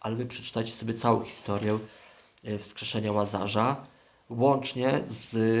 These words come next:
e, wersetami czterdzieści pięć do pięćdziesiąt cztery, dlatego że okaże, okaże się, słuchajcie, że to wskrzeszenie Łazarza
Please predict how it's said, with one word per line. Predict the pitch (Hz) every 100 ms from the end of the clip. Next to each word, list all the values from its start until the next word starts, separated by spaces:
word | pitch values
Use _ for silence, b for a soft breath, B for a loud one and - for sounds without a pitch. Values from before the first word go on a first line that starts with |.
| 117 - _ _ _ _ _ -
e, | 117 110
wersetami | 110 117 117 - 117 117 113 110 110 110 - _ _
czterdzieści | - - 113 117 117 - -
pięć | 117 117 113
do | - -
pięćdziesiąt | - 107 107 107 107 -
cztery, | - - 120 104 - B B B B
dlatego | 113 110 113
że | 110
okaże, | 104 110 110 110 -
okaże | - 110 110
się, | 104 101
słuchajcie, | 98 - 98 95 104 104
że | 101 98 98 B B B -
to | 107
wskrzeszenie | - - 107 107 104
Łazarza | 101 98 95 104 110